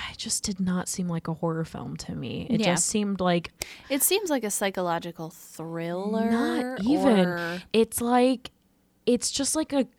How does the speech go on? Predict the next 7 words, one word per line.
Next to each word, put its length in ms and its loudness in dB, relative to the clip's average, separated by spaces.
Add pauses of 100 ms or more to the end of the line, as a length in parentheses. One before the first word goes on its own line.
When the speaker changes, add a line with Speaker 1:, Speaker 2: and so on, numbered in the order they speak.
(100)
Speaker 1:
s-, 340 -4 (180)
a 120 0
commentary 880 0
on 400 -4
the 100 -4
times, 680 -8 (580)
which 320 0